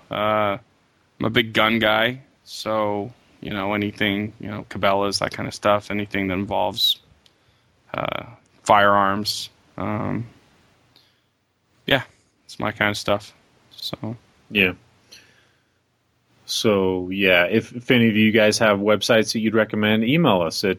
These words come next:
Speaker 2: at tom at my diversion dot com or josh at my diversion dot com, or, or you can contact us on the contact page of the website. And, uh, yeah, we'll, we'll start, we'll talk about some of those sites. We'll check 'em out,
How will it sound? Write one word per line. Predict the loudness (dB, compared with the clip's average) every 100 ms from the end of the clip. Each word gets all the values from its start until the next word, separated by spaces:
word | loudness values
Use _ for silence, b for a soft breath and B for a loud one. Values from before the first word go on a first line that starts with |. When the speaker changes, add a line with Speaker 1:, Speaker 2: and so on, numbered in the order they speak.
| -4
Speaker 2:
at | -6 -4
tom | 0 2 4 2
at | 2
my | 2
diversion | 2 2 2 2 2
dot | 2 4
com | 4 4 2
or |
josh | 2 4 4 2
at | 0
my | 2
diversion | 2 2 2
dot | -2
com, | 0 2 4 4
or, | 2 0 b b b b b -2
or |
you | 0
can | 2 0
contact | 2 2 4 2 2
us | -2 0
on | 0 2
the | 0 0
contact | 0 2 2 0 2
page | 0 2
of | 0
the | 2
website. | 2 2 2 2 -2 b b b b b 0
And, | 2 4 4
uh, | 4 4 4 2 0
yeah, | 2 2
we'll, | 2 2 0 -4 -20 -8
we'll | -4
start, | -2 0 0 0
we'll | -2
talk | 0 0 2
about | 2 0
some | 0 2
of | 2
those | 2
sites. | 2 2
We'll | 0
check | 2 2
'em | 4
out, | 4 4 2